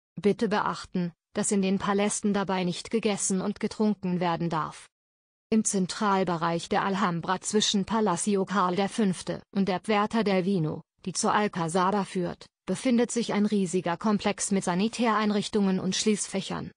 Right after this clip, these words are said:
in denen Habseligkeiten untergebracht werden können. Er ist zumindest bis zum Beginn der Nachtveranstaltungen geöffnet. Die Alhambra ist kein geschlossener Disney-Park,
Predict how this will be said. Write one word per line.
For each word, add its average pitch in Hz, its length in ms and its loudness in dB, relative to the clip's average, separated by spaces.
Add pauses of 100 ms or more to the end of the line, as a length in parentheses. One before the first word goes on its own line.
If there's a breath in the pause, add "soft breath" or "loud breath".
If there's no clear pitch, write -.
(120)
in 208 120 2
denen 214 340 2
Habseligkeiten 190 920 -2
untergebracht 240 800 0
werden 156 300 -4
können. 165 400 -2 (360)
Er 214 140 2
ist - 180 -2
zumindest 196 640 0
bis - 240 -4
zum 190 180 2
Beginn 180 340 2
der 175 100 2
Nachtveranstaltungen 208 1080 0
geöffnet. 165 640 -4 (640)
Die 180 100 0
Alhambra 180 580 0
ist - 220 -4
kein 214 240 0
geschlossener 208 640 0
Disney-Park, 180 720 -2